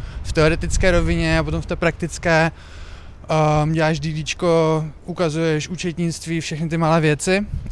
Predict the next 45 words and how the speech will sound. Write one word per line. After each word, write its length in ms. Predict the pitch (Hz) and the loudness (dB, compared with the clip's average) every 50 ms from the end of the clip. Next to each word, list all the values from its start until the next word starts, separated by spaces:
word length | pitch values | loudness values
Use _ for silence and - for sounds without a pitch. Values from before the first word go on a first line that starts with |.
| - | -2
a 340 | - 165 156 156 151 151 156 | 0 2 4 4 4 4 4
postupně 260 | 156 - 175 - 208 | 2 0 -4 -4 -4
si 100 | 160 160 | -2 -2
nějak 160 | 190 208 185 - - - - - | -2 -2 -2 -4 -8 -10 -8 -4
jakoby 200 | 185 190 208 196 | -2 0 0 0
procházíš, 720 | - 180 170 - 202 190 190 190 196 202 190 - - - - - - - 160 170 165 | 0 0 2 4 4 4 4 4 2 0 0 -2 -4 -8 -10 -10 -6 -2 0 2 2
ehm, 100 | 170 175 | 2 0
objevují 340 | 165 165 151 165 156 151 135 | 0 -2 -2 -2 -2 -2 -4
se 120 | - - | -4 -6
témata, 680 | 139 - 180 180 185 190 165 143 - 175 175 170 170 170 - - - - - - - - | -4 -2 0 2 2 2 2 2 2 4 4 4 2 2 -2 -6 -8 -10 -10 -10 -6 -4
probíráš 520 | - 180 175 165 180 180 180 170 170 165 | -2 0 0 2 2 4 4 4 2 2
to 100 | - - | 2 2
a 60 | 165 170 | 2 2
pak 220 | - - 170 160 | 4 2 2 2
vlastně 720 | - 165 170 165 - - 180 175 175 170 170 170 170 165 160 - - - - - - - - | 2 0 0 0 0 -2 -2 0 0 2 2 2 0 -2 -4 -6 -12 -16 -16 -14 -14 -14 -10
se 140 | - - 208 | -2 0 4
licituje 420 | 190 180 165 - 196 165 185 190 | 4 4 4 2 0 -2 -2 0
o 100 | 170 170 | 0 0
nějakých 340 | 185 180 175 170 - 180 - | 0 0 0 0 -2 -6 -6
podmínkách, 680 | - 170 160 180 208 220 226 214 226 220 226 220 - - - | -6 -4 -4 -2 0 0 2 4 4 4 4 2 0 -2 -4
za 120 | 151 170 | -4 -4
kterých 200 | 170 - 190 - | -4 -4 -6 -6
to 80 | - 175 | -4 -2
proběhne. 640 | 160 180 175 170 190 190 202 202 202 196 196 151 - - - - - - - - - - - | -2 0 2 4 4 6 6 6 6 4 4 2 -2 -6 -14 -18 -18 -16 -16 -16 -16 -6 0
A 380 | - 175 170 170 170 165 165 170 | 2 4 4 4 4 4 4 2
protože 340 | 151 170 165 - 170 165 165 | 0 -2 -6 -6 -6 -4 -2
to 100 | 170 185 | -2 -2
je 60 | 175 | -2
taková 280 | 175 185 - 190 175 | -2 0 2 2 2
větší 220 | 170 170 170 - 190 | 2 2 0 -4 -2
transakce, 520 | - 170 165 170 160 - 175 165 - 190 | -2 0 0 0 0 0 -2 -2 0 -2
tak 120 | 175 175 175 | -2 0 -2
samozřejmě 320 | - 175 170 170 175 180 | -2 -2 -2 -2 -2 -4
musí 220 | 165 165 151 175 | -4 -4 -6 -6
se 140 | - - 180 | -8 -8 -8
připravit 300 | - - - 175 170 175 | -8 -8 -6 -4 -2 -2
nějaké 220 | 175 165 165 - 165 | 0 0 -2 -2 -2
finanční 440 | - 190 170 170 175 - - 190 | 2 4 4 4 4 2 0 0
zdroje, 360 | 160 156 151 170 170 170 170 170 | 0 0 0 2 4 4 2 2
smlouvy 580 | - - - 175 165 165 170 160 170 180 180 | 0 -2 -2 -2 0 0 0 0 0 -2 -2
a 260 | - - 170 165 170 | 0 2 2 2 2
je 120 | 165 180 175 | 2 0 0
to 80 | - | 0
docela 220 | 190 196 - 220 202 | -2 0 0 0 2
náročné. 680 | 185 175 175 175 185 185 - - 165 143 120 127 143 | 4 4 4 4 2 2 0 -2 -2 -2 -2 -2 -4